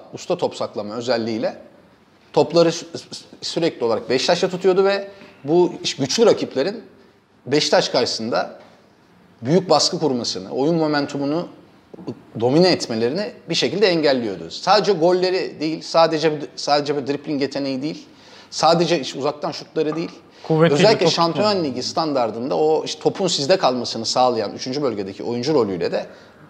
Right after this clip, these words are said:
Speaker 1: Babel'in en azından kısa vadede iyi bir transfer olduğunu düşünüyorum Şampiyon Ligi için.
Speaker 2: Ee, kesinlikle katılıyorum. Zaten Fulham'da da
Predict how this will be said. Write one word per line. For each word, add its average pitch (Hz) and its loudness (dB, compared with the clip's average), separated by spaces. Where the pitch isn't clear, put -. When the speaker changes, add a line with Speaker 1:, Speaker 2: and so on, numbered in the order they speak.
Speaker 1:
Babel'in 151 2
en 220 0
azından 185 2
kısa 208 4
vadede 165 2
iyi 202 -4
bir 190 -4
transfer 175 -4
olduğunu 156 -4
düşünüyorum 220 -6
Şampiyon 170 2
Ligi 160 -2
için. 117 -6
Speaker 2:
Ee, 131 0
kesinlikle 190 0
katılıyorum. 196 2
Zaten 175 2
Fulham'da 190 -2
da 202 2